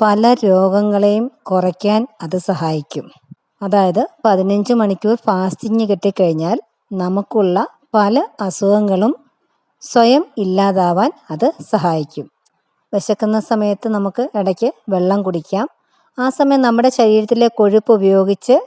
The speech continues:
ശരീരം അതിൻ്റെ പ്രവർത്തനങ്ങൾ നടത്തുന്നു. അങ്ങനെ നമ്മുടെ ശരീരത്തിലെ ഫാറ്റി ലിവർ, അതേപോലെയുള്ള മറ്റസുഖങ്ങളെല്ലാം മാറാൻ ഇത് സഹായിക്കും. അതേപോലെ നമ്മുടെ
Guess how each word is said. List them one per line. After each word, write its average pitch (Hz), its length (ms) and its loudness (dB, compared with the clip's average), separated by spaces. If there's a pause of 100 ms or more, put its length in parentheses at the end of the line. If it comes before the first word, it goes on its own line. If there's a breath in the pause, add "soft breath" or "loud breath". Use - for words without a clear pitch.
ശരീരം 196 440 2
അതിൻ്റെ 190 200 2
പ്രവർത്തനങ്ങൾ 190 680 -2 (520)
നടത്തുന്നു. 170 440 0 (580)
അങ്ങനെ 220 360 2 (420)
നമ്മുടെ 208 300 2
ശരീരത്തിലെ 190 560 0
ഫാറ്റി 180 400 0
ലിവർ, 170 320 0 (720)
അതേപോലെയുള്ള 220 640 4 (340)
മറ്റസുഖങ്ങളെല്ലാം 202 1080 0
മാറാൻ 175 360 -2 (280)
ഇത് 160 200 -2 (300)
സഹായിക്കും. 151 640 -8 (640)
അതേപോലെ 254 540 4 (500)
നമ്മുടെ 220 480 2